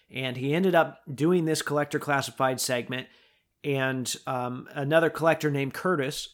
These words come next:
also known as two N R one on Instagram, reached out to him, and the two of them were able to work out a trade.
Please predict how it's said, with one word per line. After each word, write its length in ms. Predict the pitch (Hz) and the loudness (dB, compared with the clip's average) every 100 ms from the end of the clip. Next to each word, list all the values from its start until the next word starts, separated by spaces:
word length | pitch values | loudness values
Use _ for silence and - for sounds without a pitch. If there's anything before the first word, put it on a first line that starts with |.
| 139 | -6
also 240 | 135 139 | -4 -4
known 220 | 131 131 | -4 -4
as 180 | 120 117 | -4 -6
two 220 | - 165 | -2 0
N 80 | 143 | 2
R 180 | 131 127 | 2 2
one 440 | 123 147 123 131 - _ _ | 0 0 -2 -6 -14 _ _
on 140 | 131 | -4
Instagram, 460 | 135 135 139 135 127 | -2 -2 -2 -2 -2
reached 240 | 123 - | -4 -2
out 180 | 131 120 | 2 2
to 100 | 117 | 0
him, 200 | 127 131 | -4 -4
and 200 | 131 127 | -6 -6
the 80 | 127 | -6
two 260 | - 202 214 | -6 -2 0
of 100 | 143 | 2
them 220 | 151 156 | 2 2
were 180 | 147 139 | 2 2
able 260 | 135 131 | 2 0
to 320 | 127 127 131 | -4 -4 -2
work 280 | 123 117 113 | -2 -4 -4
out 200 | 113 113 | -4 -6
a 40 | 117 | -6
trade. 480 | - 170 135 110 | 0 2 2 -2